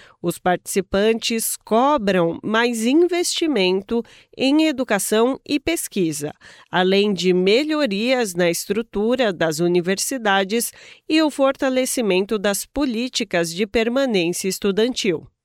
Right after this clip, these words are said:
A mobilização seguiu em direção à Assembleia Legislativa de São Paulo,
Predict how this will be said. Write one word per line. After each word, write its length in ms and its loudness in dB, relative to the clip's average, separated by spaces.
A 120 0
mobilização 1000 0
seguiu 640 -2
em 140 -2
direção 760 -2
à 120 0
Assembleia 760 0
Legislativa 1300 -2
de 120 -10
São 220 -4
Paulo, 520 -6